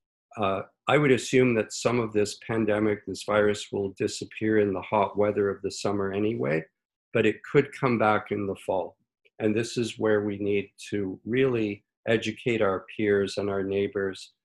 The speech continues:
and start saying, "Look, this is a failed strategy. It, it's an, been an interesting experiment, but it's crashed economies around the world." And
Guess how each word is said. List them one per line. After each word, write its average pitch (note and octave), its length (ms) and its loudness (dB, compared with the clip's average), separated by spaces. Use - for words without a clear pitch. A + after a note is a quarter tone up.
and G2 240 -4
start G2+ 360 0
saying, G#2 280 -2
"Look, G#2+ 220 -2
this C3 220 -2
is C3 140 0
a B2+ 60 2
failed G2 440 0
strategy. A2 840 -2
It, G#2+ 200 0
it's - 220 -6
an, G#2 240 0
been A#2+ 140 2
an A2+ 120 2
interesting A2 640 0
experiment, A2 720 0
but G2 140 4
it's - 160 -2
crashed A#2+ 480 2
economies G#2+ 720 0
around G2 320 -2
the F#2+ 180 -6
world." G2+ 360 2
And G#2 400 0